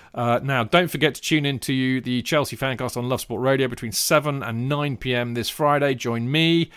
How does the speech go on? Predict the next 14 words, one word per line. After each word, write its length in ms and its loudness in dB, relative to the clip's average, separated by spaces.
Jonathan 720 2
and 280 -4
Johnny 300 0
Burrow 480 4
as 160 -6
we 160 -2
digest 480 -2
the 80 -4
latest 460 0
news, 280 -4
and 140 -8
we 140 -4
look 260 -6
Chel-, 160 -4